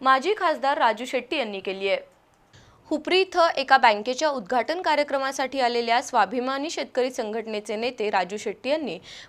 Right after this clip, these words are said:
पत्रकारांशी बोलताना राज्य सरकार आणि साखर कारखानदार यांच्यावर कडक शब्दात ताशेरे ओढले.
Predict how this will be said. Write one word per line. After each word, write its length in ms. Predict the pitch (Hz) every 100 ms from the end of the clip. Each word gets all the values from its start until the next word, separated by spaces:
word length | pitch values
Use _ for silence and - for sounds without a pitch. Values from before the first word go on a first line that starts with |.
| -
पत्रकारांशी 680 | 294 311 320 330 330 330 381
बोलताना 640 | 320 294 269 247 233 254
राज्य 300 | 220 185 254
सरकार 400 | 294 294 254 262
आणि 260 | - 240 269
साखर 420 | 262 202 - 311
कारखानदार 640 | 339 285 294 302 226 190
यांच्यावर 500 | 226 214 214 240 262 277
कडक 320 | 247 240 302
शब्दात 400 | - 247 196 214 254 - -
ताशेरे 380 | 240 220 311 247
ओढले. 300 | 175 175 190